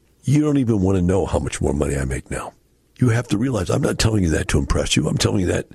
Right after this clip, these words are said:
to impress upon you that I didn't even realize how much more money I could make by that exponential growth.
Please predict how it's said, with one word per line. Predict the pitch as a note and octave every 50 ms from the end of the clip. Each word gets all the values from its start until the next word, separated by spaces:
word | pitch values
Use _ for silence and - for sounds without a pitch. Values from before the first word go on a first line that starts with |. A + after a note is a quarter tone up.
| _ -
to | - -
impress | A2+ G2+ - B2+ A#2 -
upon | G2 F2 - - - F3 G3
you | D#3+ A2 F#2
that | E2+ F#2 - - -
I | - - C#3 D#3 F3+ -
didn't | F3+ A#2+ C3 G#2+ G2+ F#2+
even | F2+ E2+ D2 D2+ D2+
realize | D#2+ D#2 D2+ D2 D2 D2+ -
how | - -
much | D2+ D2 D2 -
more | - D2 C#2+
money | C#2 C#2+ D2+ D2+ C#2
I | D2
could | - - C#2+
make | C#2 C#2+ C#2+ - - - _ _ _ _ _ _
by | - F#2 F#2
that | F2 F#2 F2+ F#2 _
exponential | - A2 - - - - A2 F#2 F#2 F#2 F2 - - E2+ D#2+
growth. | - D#2+ E2 C#2 C2 - -